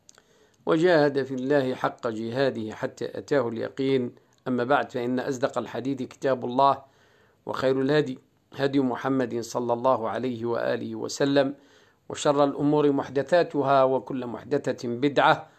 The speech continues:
وكل بدعة ضلالة، وكل ضلالة في النار. كما تعلمون أن الشيطان يتسلط على الإنسان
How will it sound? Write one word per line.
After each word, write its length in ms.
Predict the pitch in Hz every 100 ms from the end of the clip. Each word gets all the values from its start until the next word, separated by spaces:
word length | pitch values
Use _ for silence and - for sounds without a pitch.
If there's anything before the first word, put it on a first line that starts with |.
| _ _ _
وكل 380 | - - 147 143
بدعة 440 | 143 151 135 151
ضلالة، 580 | 147 131 135 160 185 151
وكل 420 | 131 120 131 127
ضلالة 400 | 120 123 135 131
في 260 | 123 120 113
النار. 380 | 131 143 135 - _ _ _ _ _ _ _ _ _
كما 200 | - 135
تعلمون 640 | 147 175 160 175 196 208 165 151 - _ _ _ _ _ _ _ _ -
أن 120 | 123
الشيطان 600 | 131 - 143 147 170 156
يتسلط 800 | 143 135 135 - 165 151 135 -
على 260 | 104 131
الإنسان 640 | 135 143 131 - 156 170